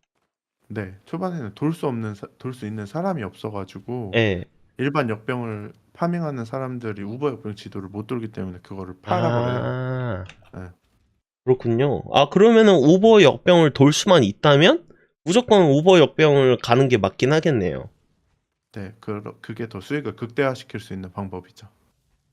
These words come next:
Speaker 2: 어, 그러면은 우버 역병의 주 수익원이라고 볼 수 있는 게 뭐가 있나요?
Speaker 1: 일, 이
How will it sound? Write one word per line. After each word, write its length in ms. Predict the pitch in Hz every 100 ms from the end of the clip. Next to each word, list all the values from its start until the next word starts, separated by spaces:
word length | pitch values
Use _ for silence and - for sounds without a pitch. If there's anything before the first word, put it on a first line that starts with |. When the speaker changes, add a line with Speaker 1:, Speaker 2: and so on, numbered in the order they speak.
| _ -
Speaker 2:
어, 160 | 180 -
그러면은 680 | 214 233 214 190 175 156 120
우버 260 | 131 196 190
역병의 600 | 175 165 156 139 127 104
주 280 | - 151
수익원이라고 880 | 131 - 262 247 233 190 156 120 113
볼 140 | - 117
수 120 | -
있는 240 | 117 110 107
게 180 | 101 - - - -
뭐가 280 | 110 143 160
있나요? 500 | 107 98 113 139 - _ _ _ _ -
Speaker 1:
일, 220 | 190
이 40 | 220